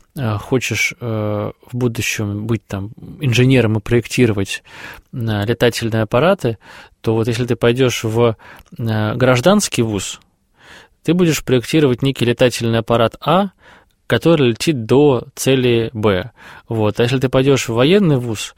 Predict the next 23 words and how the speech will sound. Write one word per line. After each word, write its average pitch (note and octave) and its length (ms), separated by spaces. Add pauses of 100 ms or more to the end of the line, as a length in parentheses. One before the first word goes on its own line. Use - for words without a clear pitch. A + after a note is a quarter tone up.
(380)
там C#3+ 180
всё - 160
будет C#3 220
то C#3 140
же C#3 60
самое, F3+ 320
только C3+ 240
названо B2+ 320
своими B2+ 320
именами. A#2 500 (340)
Ты A#2+ 100
проектируешь A#2+ 520
ракету, C#3 400
которая D#3 360
летит, B2 280 (100)
э, A#2+ 360
в - 120
цель, D3+ 280 (320)
<laughs> - 320
э, A2+ 260
куда B2+ 260
её C3 160
запустили. A#2+ 640